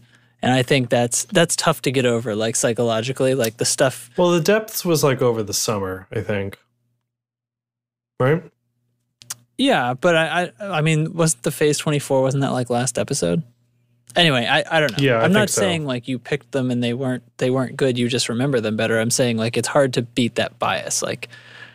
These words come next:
Speaker 1: it's,
Speaker 2: Oh,
Speaker 1: it's
Speaker 2: yeah.
Speaker 1: fresh in your mind.
Speaker 2: <clears throat>
Speaker 1: Like, obviously that's gonna happen. But we also didn't start, um, writing which pedals we had in the show notes until
Speaker 2: Yeah, that was
Speaker 1: recently.
Speaker 2: part of the problem.
Speaker 1: So when
Speaker 2: I
Speaker 1: I
Speaker 2: really had
Speaker 1: sifted
Speaker 2: to
Speaker 1: through the show notes to pick out things that I remembered,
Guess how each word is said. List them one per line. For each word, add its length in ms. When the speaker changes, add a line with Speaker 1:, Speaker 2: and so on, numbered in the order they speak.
Speaker 1:
it's, 240
Speaker 2:
Oh, 120
Speaker 1:
it's 220
Speaker 2:
yeah. 40
Speaker 1:
fresh 320
in 100
your 100
mind. 480
Speaker 2:
<clears throat> 0
Speaker 1:
Like, 200
obviously 400
that's 240
gonna 220
happen. 460
But 160
we 140
also 260
didn't 280
start, 400
um, 280
writing 560
which 260
pedals 440
we 80
had 320
in 240
the 80
show 300
notes 600
until 720
Speaker 2:
Yeah, 220
that 80
was 220
Speaker 1:
recently. 220
Speaker 2:
part 140
of 40
the 80
problem. 400
Speaker 1:
So 180
when 140
Speaker 2:
I 40
Speaker 1:
I 40
Speaker 2:
really 100
had 80
Speaker 1:
sifted 300
Speaker 2:
to 60
Speaker 1:
through 300
the 100
show 220
notes 340
to 100
pick 260
out 220
things 360
that 140
I 60
remembered, 680